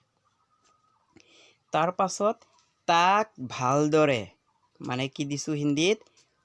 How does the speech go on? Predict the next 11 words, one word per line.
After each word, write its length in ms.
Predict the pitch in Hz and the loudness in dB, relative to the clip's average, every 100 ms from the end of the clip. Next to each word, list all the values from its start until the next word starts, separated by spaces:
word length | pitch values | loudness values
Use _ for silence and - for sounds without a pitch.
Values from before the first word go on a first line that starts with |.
| - | -6
উছে 460 | 135 120 - 160 175 - - | -4 -4 -4 0 0 -2 -6
অচ্ছে 640 | 123 123 _ _ - 165 160 | -6 -6 _ _ -6 0 0
সে। 240 | - 156 127 87 _ _ _ _ _ _ - _ - | 0 -2 -2 -4 _ _ _ _ _ _ -20 _ -12
কথাটো 260 | 123 143 | -6 -4
বুজি 180 | 151 156 | -2 0
পাইছানে? 340 | 160 160 170 185 240 _ _ _ _ _ | 0 0 0 0 -4 _ _ _ _ _
ল'ব 460 | - 123 131 135 127 160 180 196 | -8 0 2 2 4 4 4 4
লাগে 520 | 180 120 120 147 156 135 | 2 0 0 0 0 0
মানে 260 | 107 113 117 | -2 -4 -4
কি 120 | 127 135 | -6 -4
বুজালো? 400 | 135 143 147 | 0 2 4